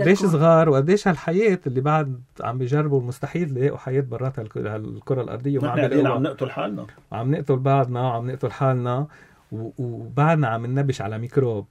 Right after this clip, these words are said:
Speaker 1: أو بكتيريا، أو لك ورقة، بقول لهم ورقة شجرة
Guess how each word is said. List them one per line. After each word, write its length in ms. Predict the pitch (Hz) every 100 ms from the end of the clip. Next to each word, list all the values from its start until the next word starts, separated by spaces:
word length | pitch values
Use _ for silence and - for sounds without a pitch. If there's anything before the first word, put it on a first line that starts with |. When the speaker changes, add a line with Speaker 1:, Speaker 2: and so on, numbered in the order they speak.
| 110
Speaker 1:
أو 100 | 107
بكتيريا، 720 | 110 - 123 120 113 113 131 - _ _ -
أو 220 | 117 117 139
لك 200 | 117 170
ورقة، 220 | 180 139
بقول 200 | 139 170
لهم 180 | 151 139
ورقة 280 | 175 190
شجرة 460 | 143 160 143 104 104